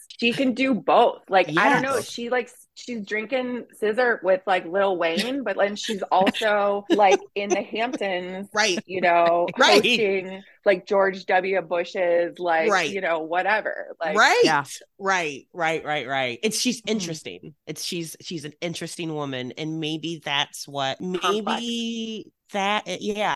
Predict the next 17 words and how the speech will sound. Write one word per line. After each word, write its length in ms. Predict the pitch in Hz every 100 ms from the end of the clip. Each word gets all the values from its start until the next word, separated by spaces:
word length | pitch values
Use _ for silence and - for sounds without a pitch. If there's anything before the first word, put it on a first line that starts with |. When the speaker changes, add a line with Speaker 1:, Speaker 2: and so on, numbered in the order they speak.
| -
Speaker 2:
interesting, 520 | 226 254 254 254 233 202
complex. 800 | - 208 214 208 196 180 - - - -
It, 140 | 185 -
it, 180 | 165 165
she's 240 | - 185
breaking 400 | - 165 196 226
the 80 | 180
stereotype 720 | 170 - 196 185 165 151 147 151
of 120 | 151
what 160 | 156 156
it 120 | -
means 380 | 156 175 156 -
to 100 | 156
be, 560 | 156 156 143 143 143 143
you 80 | 170
know, 280 | 135 151
an 120 | -